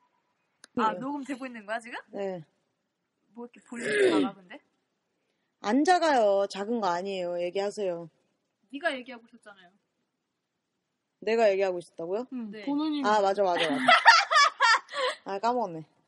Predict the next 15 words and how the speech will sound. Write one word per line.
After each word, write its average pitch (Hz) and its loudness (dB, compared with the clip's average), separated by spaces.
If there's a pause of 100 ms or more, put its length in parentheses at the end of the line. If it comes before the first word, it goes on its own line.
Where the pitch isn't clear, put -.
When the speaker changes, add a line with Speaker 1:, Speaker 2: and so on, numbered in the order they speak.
Speaker 2:
응. 170 -12 (440)
그러니까 226 0 (320)
보노님이 294 2
먼저 226 2 (240)
이메일을 247 2
보내셨어요, 196 -2
사연을. 190 -2 (200)
Speaker 1:
응. - -20 (240)
Speaker 2:
근데 233 0
그러고 247 -2
나서 226 -4
며칠 190 0
지나서 185 -2 (2000)
포로리님이 262 2 (1300)
사연을 339 2